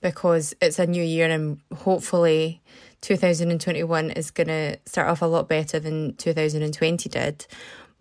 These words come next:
But when it comes to doing what you want to do, there's no right time. The right time to do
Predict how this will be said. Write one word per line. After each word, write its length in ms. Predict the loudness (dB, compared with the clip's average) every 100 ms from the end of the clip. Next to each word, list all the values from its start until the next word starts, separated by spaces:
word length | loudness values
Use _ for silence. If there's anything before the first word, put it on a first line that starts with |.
| _ 2
But 380 | 4 4 0 -6
when 220 | -2 -2
it 120 | -2 -6
comes 440 | -6 -4 -4 -6
to 320 | -4 -2 -2
doing 320 | -4 -4 -2 -2
what 140 | -4
you 140 | -6 -6
want 240 | -6 -6
to 100 | -8
do, 420 | -4 -4 -4 -6 -14 _ -20 -20 -20 -4
there's 220 | -2 0
no 360 | 2 2 2 0
right 300 | 0 -2 -4
time. 480 | -2 -2 -4 -8 -10 _ _ -20 -20 _ -2
The 100 | 0
right 320 | 2 2 0
time 260 | 2 2 2
to 140 | -2
do 560 | -4 -4 -2 -2 -4